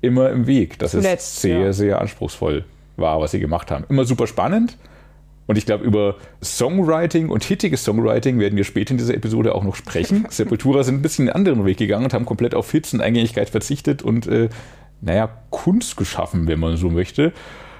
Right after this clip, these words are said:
Speaker 1: Aber es war nicht immer eine Freude, es zu hören. Einfach, auch wenn man's immer mochte, ich es immer super spannend fand und finde. Ich mag die Typen als Menschen und als Musiker und, ähm, wenn man mal aufeinander getroffen ist,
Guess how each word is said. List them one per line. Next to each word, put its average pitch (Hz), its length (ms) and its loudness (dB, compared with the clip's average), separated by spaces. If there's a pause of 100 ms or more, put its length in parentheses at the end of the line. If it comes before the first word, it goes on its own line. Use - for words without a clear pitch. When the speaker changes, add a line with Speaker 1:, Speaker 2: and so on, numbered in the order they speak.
(440)
Speaker 1:
Aber 104 220 2
es 123 240 -2
war 98 160 2
nicht 151 240 -2
immer 143 160 4
eine 160 160 2
Freude, 143 320 2
es 160 160 -2
zu 214 140 2
hören. 151 320 2
Einfach, 92 320 -2
auch - 220 0
wenn 117 220 2
man's 143 300 2
immer 113 500 4
mochte, 98 500 2
ich 147 200 4
es 117 140 0
immer 117 340 4
super 110 300 0
spannend 139 640 -2
fand 104 400 -2
und 92 160 0
finde. 165 580 4
Ich - 160 -2
mag 104 400 0
die 95 400 2 (160)
Typen 127 500 0
als 92 380 -4
Menschen 131 460 0
und 101 160 -2
als 90 180 -2
Musiker 131 720 2
und, 101 520 -2
ähm, 98 200 -2
wenn 101 200 0
man 98 160 0
mal 101 160 2
aufeinander 95 380 0
getroffen 110 420 -4
ist, - 280 -6